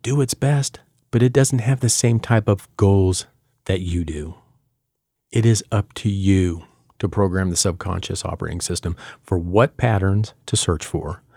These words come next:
You know, and one way you do this is by programming your operating system. So, again, we've talked about the visualizations and affirmations.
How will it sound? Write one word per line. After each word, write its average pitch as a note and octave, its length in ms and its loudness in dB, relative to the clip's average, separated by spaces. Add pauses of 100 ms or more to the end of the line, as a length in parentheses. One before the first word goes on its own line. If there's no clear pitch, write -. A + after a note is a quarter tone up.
(300)
You G2 80 -4
know, F2 80 -2
and F#2+ 180 0
one B2 200 4
way C3 80 4
you C3 100 2
do G2 160 2
this F#2+ 320 0 (220)
is A2+ 100 2
by A2+ 160 2
programming A#2 680 4
your F#2 240 4
operating E2 380 -2
system. - 460 -4 (420)
So, - 60 0
again, G#2+ 440 -2
we've F#2+ 120 -4
talked A2+ 260 -2
about F#2 180 0
the G2 80 -8
visualizations F#2+ 840 2
and E2+ 100 -2
affirmations. F#2 880 -2